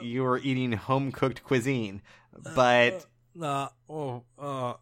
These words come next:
Speaker 2: uh, so he, he's, does not wanna keep answering this question. If you wanna force him, you could roll some sort of social attack,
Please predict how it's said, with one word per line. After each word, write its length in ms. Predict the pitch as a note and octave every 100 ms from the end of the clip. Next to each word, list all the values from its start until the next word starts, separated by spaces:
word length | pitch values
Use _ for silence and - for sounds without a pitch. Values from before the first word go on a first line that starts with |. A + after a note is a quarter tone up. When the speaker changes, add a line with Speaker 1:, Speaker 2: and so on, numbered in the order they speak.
| _
Speaker 2:
uh, 140 | C#3 A#2
so 320 | - C#3+ C#3
he, 300 | E3 D#3+ - _
he's, 340 | - F#3 F3+ C3+
does 340 | A#2 C#3+ D#3
not 200 | E3+ D#3+
wanna 220 | D3+ D3 A#2+
keep 240 | C#3+ C3
answering 400 | C3 C#3 D3 B2
this 120 | A2+
question. 480 | - C#3+ C#3 F3 E3+ - - - _
If 140 | C3+
you 80 | D#3
wanna 200 | E3 D#3
force 400 | - D3+ D#3 D#3
him, 200 | C3 A2
you 100 | A2+
could 320 | B2 G#2+ A#2
roll 400 | A2+ A#2 A#2 A2+
some 240 | G#2 A#2 G#2+
sort 240 | A#2 A2
of 360 | G#2 G2+ G2 G2+ _ _ _ _
social 500 | - B2 C3 G#2+ G2+
attack, 380 | G#2 G#2 G#2